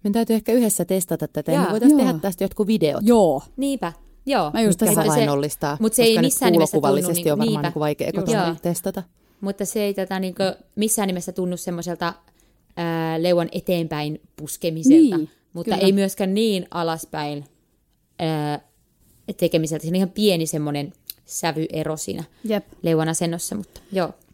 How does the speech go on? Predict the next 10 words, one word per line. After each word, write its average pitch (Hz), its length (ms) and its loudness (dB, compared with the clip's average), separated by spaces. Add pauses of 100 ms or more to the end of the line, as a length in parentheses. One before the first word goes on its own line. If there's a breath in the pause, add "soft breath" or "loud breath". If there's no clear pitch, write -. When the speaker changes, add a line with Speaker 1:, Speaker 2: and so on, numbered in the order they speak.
Speaker 3:
Mulle 339 260 4
se - 140 0
jotenkin 233 380 0
se, 220 300 -2 (880)
että 220 220 -4
miten 254 280 8
mä 214 100 4
nojaan 233 640 8
siihen 165 480 0 (140)
leukaan, 170 920 2